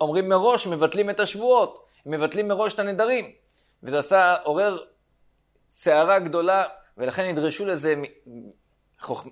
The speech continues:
מחכמי ישראל, מגדולי הדורות, כדי לבאר ולברר שההתרה הזאת לא מועילה בכל מקרה, ולא מועילה בכל סוג נדר. למשל שבועה, יש אומרים שזה לא מועיל,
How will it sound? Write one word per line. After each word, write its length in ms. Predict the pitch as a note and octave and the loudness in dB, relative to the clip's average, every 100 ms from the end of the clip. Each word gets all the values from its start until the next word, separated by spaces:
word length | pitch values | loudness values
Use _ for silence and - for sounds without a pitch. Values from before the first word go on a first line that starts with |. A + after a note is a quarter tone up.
| - | -16
מחכמי 360 | A#2+ A#2+ E3+ | -14 -12 -6
ישראל, 440 | G3+ G3 F3+ E3 D3 | -4 -4 2 2 2
מגדולי 340 | C3+ D3 E3+ | -2 0 2
הדורות, 600 | F#3 D#3 F3+ A3 G3+ - _ _ _ | 0 0 2 2 2 -6 _ _ _
כדי 140 | A#2+ | -6
לבאר 540 | C#3 B2+ D3 G#3 G#3+ D3+ | -4 0 2 4 2 0
ולברר 600 | C3+ B2 D#3+ G#3+ G3 D3 - _ _ _ _ _ _ _ _ _ _ _ _ _ _ _ _ | -2 0 2 4 2 0 -10 _ _ _ _ _ _ _ _ _ _ _ _ _ _ _ _
שההתרה 640 | - B2+ A2+ C3+ C3 D#3+ D#3 | -2 2 2 2 4 4 2
הזאת 300 | C#3 C3+ C#3+ | -2 -4 -2
לא 100 | C3 | -4
מועילה 340 | B2+ A#2+ A#2+ | -4 2 2
בכל 280 | A#2+ C3 C#3 | 2 -4 -4
מקרה, 460 | E3 F#3 A#3 A3+ F#3 - _ _ _ _ _ | -6 2 4 4 0 -4 _ _ _ _ _
ולא 960 | A2+ B2+ D3 C#3+ C#3 C3+ C3 B2+ A#2+ - _ _ | -8 2 6 6 6 6 6 4 2 -6 _ _
מועילה 380 | B2 B2 B2 A#2+ | -8 -4 0 0
בכל 400 | G#2+ - D3+ D3 | 0 0 2 2
סוג 280 | - E3+ D3+ | 0 -2 0
נדר. 540 | B3 A#3+ G3 F3 B2+ - _ _ _ _ _ _ B2 | 0 2 4 4 2 -8 _ _ _ _ _ _ -14
למשל 380 | B2 A#2+ D#3 | -10 0 0
שבועה, 560 | D#3 - A#2 C#3 D#3+ D3+ | 0 -6 -2 2 4 2
יש 140 | C3 | -2
אומרים 200 | B2 B2 | -10 -14
שזה 220 | A#2 D3+ F#3+ | -12 -8 -4
לא 180 | B3 | -2
מועיל, 360 | A#3 G#3 F3+ | -2 -2 -2